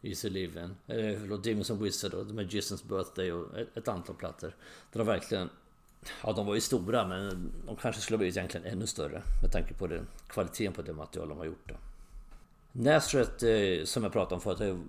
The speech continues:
vaknat till liv lite grann och släpper sin andra platta här, Exercises, och, eh, har fortfarande inte kanske hittat sin rätta formel här, så den, den flyger lite, lite under radarn då. Så pratade de Free förut då, med Paul Rodgers på sång. De har ju inte bara gjort All Right Now, de gjorde även Wishing Well,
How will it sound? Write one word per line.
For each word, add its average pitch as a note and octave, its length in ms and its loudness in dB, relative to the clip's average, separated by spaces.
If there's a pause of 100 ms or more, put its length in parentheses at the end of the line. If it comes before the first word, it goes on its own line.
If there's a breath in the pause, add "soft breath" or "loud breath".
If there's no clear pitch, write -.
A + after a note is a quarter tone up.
(140)
vaknat F#2 260 -2
till - 120 -4
liv F2+ 180 0
lite - 160 -8
grann F2 220 -2
och E2+ 60 -6
släpper - 280 -6
sin F2 180 -4
andra F2+ 260 -4
platta F2 300 -6
här, F2+ 80 -2
Exercises, - 760 -6
och, - 320 -10
eh, F#2+ 180 -2
har G#2+ 100 -2
fortfarande D3 420 6
inte A#2 140 4
kanske G#2+ 260 2
hittat F#2+ 140 0
sin G#2+ 120 0
rätta G#2+ 240 0
formel A#2+ 340 4
här, G2+ 100 2
så A2+ 100 -4
den, G#2+ 280 -2
den A2 380 0 (380 loud breath)
flyger B2+ 360 2
lite, C3+ 360 4
lite F#2+ 260 4
under E2+ 180 0
radarn C#2 360 -2
då. - 80 -8 (440 soft breath)
Så - 140 -2
pratade D#3+ 280 10
de D#3 80 8
Free F3 360 8
förut G2 380 8
då, F#2+ 100 4
med G#2 180 2
Paul C3 140 6
Rodgers C3+ 280 6
på A#2+ 100 -6
sång. A2+ 360 6 (160)
De B2 160 0
har C#3+ 80 6
ju D3 40 6
inte C3 120 4
bara D3 340 12
gjort C#3 180 10
All G#2 140 0
Right G#2+ 220 -6
Now, G2+ 280 -4
de A2 140 -4
gjorde A2+ 260 0
även G#2 280 -2
Wishing B2+ 460 -4
Well, A#2 320 2